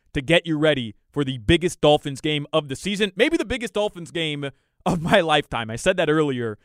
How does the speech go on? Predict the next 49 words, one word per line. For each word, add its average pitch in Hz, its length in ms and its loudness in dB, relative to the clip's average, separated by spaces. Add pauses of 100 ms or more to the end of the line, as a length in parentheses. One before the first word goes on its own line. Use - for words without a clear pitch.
(140)
and 143 120 -2
I've 151 100 4
been 151 160 -4
thinking 170 280 -4
more 156 160 2
about 139 300 4
it. 131 120 -2 (840)
I, 156 160 -4
I, - 180 -10 (540)
it, 156 320 -4
it's 208 160 2
up 220 160 6
there. 117 260 -8 (160)
There's 151 180 -2
no 180 140 0
doubt 165 180 4
about 123 280 -2
it. - 120 -16
It 151 160 0
is 139 160 -4
up 139 180 -2
there. 107 180 -6
A 101 40 -10
massive 143 540 -2
one 123 200 -6
between 117 260 -10
the 113 60 -10
Dolphins 131 600 0 (340)
and 151 240 0
the 139 60 -2
Baltimore 131 460 -2
Ravens 107 520 -6 (380)
on 139 400 2
Sunday. 135 380 0
So 131 120 -4
we'll 165 160 4
be 226 140 -4
live 180 300 4
Friday 135 500 0 (240)
to 147 80 -6
preview 160 500 -4
that 139 220 -2
game 135 320 -4
and 113 100 -8
get 139 200 -2
you 139 80 -8
ready 127 280 -2
for 120 300 -6
it. 120 120 -6